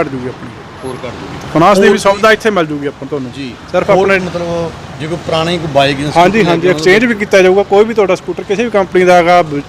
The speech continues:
Speaker 1: ਬਜਾਜ ਦਾ, ਟੀ ਵੀ ਐਸ, ਕਿਸੇ ਵੀ ਕੰਪਨੀ ਦਾ ਸਕੂਟਰ, ਬਾਈਕ ਆ, ਉਹ ਐਕਸਚੇਂਜ ਹੋ ਜਾਊਗਾ ਆਪਣੇ ਕੋਲ।
Speaker 2: ਐਕਸਚੇਂਜ ਹੋ ਜਾਊਗਾ।
Speaker 1: ਹਾਂਜੀ।
Speaker 2: ਚਲੋ ਆਪਾਂ ਫਿਰ ਇੱਕ ਸੌ ਪੱਚੀ ਤੇ ਹੀ ਆ ਜਾਂਦੇ ਹਾਂ, ਹਨਾ?
Speaker 1: ਹਾਂਜੀ।
Speaker 2: ਕਿਉਂਕਿ ਜ਼ਿਆਦਾ ਜੋ ਨੌਜਵਾਨ ਹੈਗੇ ਆ,
Speaker 1: ਹਾਂਜੀ।
Speaker 2: ਸਪੀਡ ਨੂੰ ਜ਼ਿਆਦਾ, ਹਨਾ, ਥੋੜ੍ਹਾ
Speaker 1: ਜੀ, ਜੀ।
Speaker 2: ਰੱਖਦੇ ਹੈਗੇ। ਇਹਦੇ ਵਿੱਚ ਹੋਰ ਕੀ ਕੀ ਫੀਚਰ ਹੈਗੇ ਜੋ ਆਪਾਂ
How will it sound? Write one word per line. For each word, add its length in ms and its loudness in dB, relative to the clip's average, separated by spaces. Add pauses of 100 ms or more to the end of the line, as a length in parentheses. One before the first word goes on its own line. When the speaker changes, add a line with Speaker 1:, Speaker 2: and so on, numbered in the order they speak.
(160)
Speaker 1:
ਬਜਾਜ 400 2
ਦਾ, 100 0
ਟੀ 160 -2
ਵੀ 100 0
ਐਸ, 200 2
ਕਿਸੇ 160 -2
ਵੀ 80 0
ਕੰਪਨੀ 300 0
ਦਾ 60 2
ਸਕੂਟਰ, 320 -4
ਬਾਈਕ 300 2
ਆ, 100 2 (560)
ਉਹ 120 6
ਐਕਸਚੇਂਜ 360 4
ਹੋ 120 2
ਜਾਊਗਾ 200 -2
ਆਪਣੇ 220 -8
ਕੋਲ। 100 -12
Speaker 2:
ਐਕਸਚੇਂਜ 240 -12
ਹੋ 140 -14
ਜਾਊਗਾ। 380 -10
Speaker 1:
ਹਾਂਜੀ। 280 -6
Speaker 2:
ਚਲੋ 140 2
ਆਪਾਂ 220 2
ਫਿਰ 160 4
ਇੱਕ 120 4
ਸੌ 120 0
ਪੱਚੀ 320 -2
ਤੇ 80 0
ਹੀ 60 2
ਆ 100 4
ਜਾਂਦੇ 280 0
ਹਾਂ, 80 2
ਹਨਾ? 80 2
Speaker 1:
ਹਾਂਜੀ। 240 -10 (320)
Speaker 2:
ਕਿਉਂਕਿ 220 2
ਜ਼ਿਆਦਾ 500 6
ਜੋ 400 2
ਨੌਜਵਾਨ 440 -2
ਹੈਗੇ 180 0
ਆ, 40 2
Speaker 1:
ਹਾਂਜੀ। 180 -6
Speaker 2:
ਸਪੀਡ 220 0
ਨੂੰ 140 2
ਜ਼ਿਆਦਾ, 280 4
ਹਨਾ, 200 -4
ਥੋੜ੍ਹਾ 240 -4
Speaker 1:
ਜੀ, 60 -4
ਜੀ। 120 -12 (180)
Speaker 2:
ਰੱਖਦੇ 280 0
ਹੈਗੇ। 140 0 (360)
ਇਹਦੇ 200 4
ਵਿੱਚ 180 4
ਹੋਰ 300 4
ਕੀ 120 2
ਕੀ 160 -2
ਫੀਚਰ 340 0
ਹੈਗੇ 260 4
ਜੋ 120 2
ਆਪਾਂ 360 -2